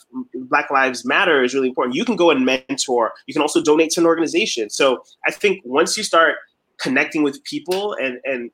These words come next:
and, and, and thinking about how to add value to them, the conversation changes. Where people really struggle is when they're looking for something,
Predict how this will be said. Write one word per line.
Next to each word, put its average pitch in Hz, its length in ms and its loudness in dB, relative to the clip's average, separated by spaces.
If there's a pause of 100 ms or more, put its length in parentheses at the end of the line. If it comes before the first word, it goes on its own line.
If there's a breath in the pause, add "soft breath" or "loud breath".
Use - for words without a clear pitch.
and, 123 300 -8 (160)
and, 123 260 -6 (140)
and 131 180 -10
thinking 165 220 -2
about 139 140 0
how 156 120 0
to 131 180 -4
add 127 220 4
value 123 260 2
to 196 100 -6
them, 190 140 -2
the 135 60 -4
conversation 135 560 -4
changes. 131 380 -6
Where 139 100 0
people 233 360 0
really 151 160 2
struggle 143 600 2 (300 soft breath)
is 139 100 -2
when 156 140 4
they're 151 120 6
looking 160 400 2
for 131 120 -4
something, 110 540 -10